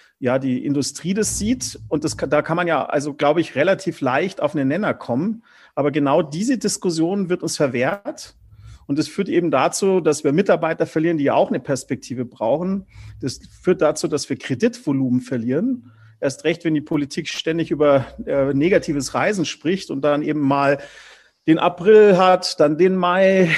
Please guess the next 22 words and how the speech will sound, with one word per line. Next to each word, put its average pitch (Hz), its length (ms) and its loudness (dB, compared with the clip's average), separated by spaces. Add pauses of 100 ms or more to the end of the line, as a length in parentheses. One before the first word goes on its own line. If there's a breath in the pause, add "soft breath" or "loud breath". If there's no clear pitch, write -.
(160 loud breath)
äh, 160 180 2
dann 151 300 0
wieder 160 160 2
den 170 160 2
September, 190 720 2
dann 160 120 2
wieder 160 180 2
zurück 180 360 -4
auf 170 180 0
Mai, 170 380 0 (420 loud breath)
würden 160 240 0
Sie 165 140 2
als 160 200 0
Banker 165 280 -2
vermutlich 170 520 -4
auch, 165 320 2
äh, 147 300 -2
keinem 143 300 -2
mehr 139 100 0
einen 131 100 0
Kredit 160 300 -2
geben. - 340 -12